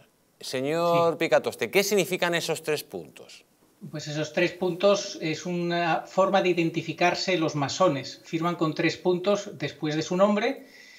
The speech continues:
Speaker 2: y esto lo venía haciendo Bergoglio, pues que se tenga constancia por lo menos desde los años setenta, seguramente antes también, pero por lo menos que esté, eh, verificado, contrastado, seguro desde los años setenta.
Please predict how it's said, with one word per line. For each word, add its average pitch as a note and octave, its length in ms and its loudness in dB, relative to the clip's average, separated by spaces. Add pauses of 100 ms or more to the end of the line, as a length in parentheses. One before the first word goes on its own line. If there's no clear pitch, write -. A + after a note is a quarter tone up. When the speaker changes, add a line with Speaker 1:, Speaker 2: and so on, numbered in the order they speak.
(280)
Speaker 2:
y D#3+ 160 4
esto F#3 220 0
lo F#3 140 4
venía F3+ 280 2
haciendo F#3 260 -4
Bergoglio, F#3 500 2
pues E3 180 -2
que - 120 -8
se C#3+ 160 -8
tenga F#3 320 2
constancia G3 540 0
por E3+ 120 -2
lo D3+ 80 -2
menos G3 280 0
desde E3+ 180 -2
los D3 160 -6
años G#3 240 -2
setenta, - 600 -4
seguramente F#3 640 2
antes F#3+ 320 2
también, F3 420 0
pero C#3+ 220 -6 (400)
por D#3 120 -4
lo D#3+ 80 0
menos G#3 220 0
que G3 120 -2
esté, F#3+ 640 2
eh, - 60 -4
verificado, E3+ 720 0
contrastado, G3 760 -2
seguro F#3 340 -4
desde E3+ 160 -2
los C#3+ 220 -8
años F3 200 -6
setenta. C#3+ 500 -4